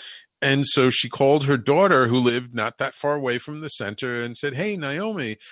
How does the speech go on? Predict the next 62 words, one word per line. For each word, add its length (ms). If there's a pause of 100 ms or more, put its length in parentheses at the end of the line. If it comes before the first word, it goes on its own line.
(100)
if 140
you 80
want 160
to 60
get 140
vaccinated, 580
get 160
down 240
here 200
right 300
now. 240
They 140
have 180
some 160
extra 300
shots 420
left 260
over, 440
it's, 180
and 80
you 80
can 160
get 240
it." 100 (380)
So 160
Naomi 380
came 240
and 200
got 220
vaccinated. 720
Now, 300 (720)
whether 280
you're 160
really 300
for 220
vaccinations 760
or 80
not 220
is 120
sort 200
of 100
besides 400
the 80
point. 240
My 80
sister 360
very 260
much 240
is. 180
She 140
believes 320
in 80
getting 180
her 120
flu 220
shot 280
every 180
year 160
and 80
all 100
this 160
stuff. 280